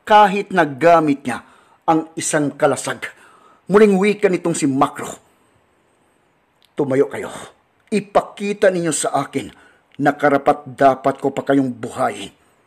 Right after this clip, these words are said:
Dahil kung ganyan lamang ang kalakasan ninyong taglay, ngayon din, wawakasan ko ang inyong mga buhay." Biglang gumalaw itong si Bukal.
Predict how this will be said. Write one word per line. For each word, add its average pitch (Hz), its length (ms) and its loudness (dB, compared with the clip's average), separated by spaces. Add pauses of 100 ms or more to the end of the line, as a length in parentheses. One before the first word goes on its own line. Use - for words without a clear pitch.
(360)
Dahil 143 560 0
kung 143 260 -4
ganyan 135 400 -2
lamang 120 400 0 (400)
ang 156 220 -2
kalakasan 151 800 0
ninyong 151 260 -4
taglay, 139 560 -4 (480)
ngayon 175 320 2
din, - 160 -10 (800)
wawakasan 127 720 -2
ko - 400 -8
ang 147 180 0
inyong 139 300 -2
mga 127 180 -2 (160)
buhay." 123 300 -4 (1120)
Biglang 135 560 -2
gumalaw 135 480 2
itong 135 300 -4
si - 100 -8
Bukal. 131 480 -2